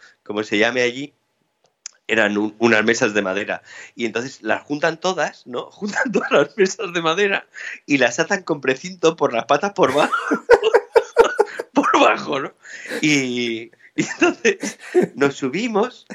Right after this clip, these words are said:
Bueno, digo Bigastro <laughs> como podía ser otro pueblo. No es, hago un paréntesis. Presuntamente Bigastro. <laughs> Bueno,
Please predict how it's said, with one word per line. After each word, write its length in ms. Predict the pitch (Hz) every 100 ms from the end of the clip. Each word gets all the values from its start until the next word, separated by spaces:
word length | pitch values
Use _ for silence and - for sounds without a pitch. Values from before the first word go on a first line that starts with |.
| - -
Bueno, 320 | - 170 123 -
digo 300 | 135 160 214
Bigastro 440 | 196 175 - 320 -
<laughs> 40 |
como 140 | 349 -
podía 420 | 277 294 - 330
ser 300 | 269 269 -
otro 260 | 311 294 269
pueblo. 440 | 269 277 - 190 196 - - - - 214 - -
No 80 | 175
es, 160 | 196 226 - - - - - - - - - - -
hago 220 | - 170 180
un 100 | 180
paréntesis. 680 | 156 160 143 139 139 156 - - - 240
Presuntamente 840 | 185 156 151 165 180 180 175 180 185
Bigastro. 560 | 175 147 147 - 240 220
<laughs> 40 | 208 - - 214 - - 208 - 523 - - 1077 - 1077 - 466 - 508 403 - - - - 480 - - 226 - 208 - 277 262 - - 392 - - - - - - - 698
Bueno, 200 | 175 143